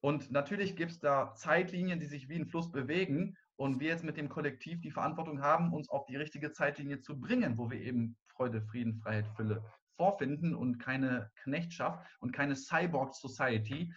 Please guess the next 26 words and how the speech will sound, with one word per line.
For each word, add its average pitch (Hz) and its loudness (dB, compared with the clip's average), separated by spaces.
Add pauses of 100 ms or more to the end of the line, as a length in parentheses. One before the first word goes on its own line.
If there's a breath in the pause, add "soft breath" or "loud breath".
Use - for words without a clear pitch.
(160 loud breath)
die - 0
alle 143 2
gechippt 139 -2
sind 165 0
und 123 -2
alle 139 0
fremdgesteuert 110 -4
sind. 107 -14 (520)
Ja, 117 0
als 120 -2
wenn 143 0
wir 135 -2
Batterien 139 -2
wären. 131 0
Und - -4
der 135 2
Film 175 2
Matrix 175 2
ist 170 -4 (100)
eben 175 0 (400 soft breath)
kein 170 4
Film, 170 4
sondern 147 2
ist 156 -4
eine 160 0
Doku. 170 0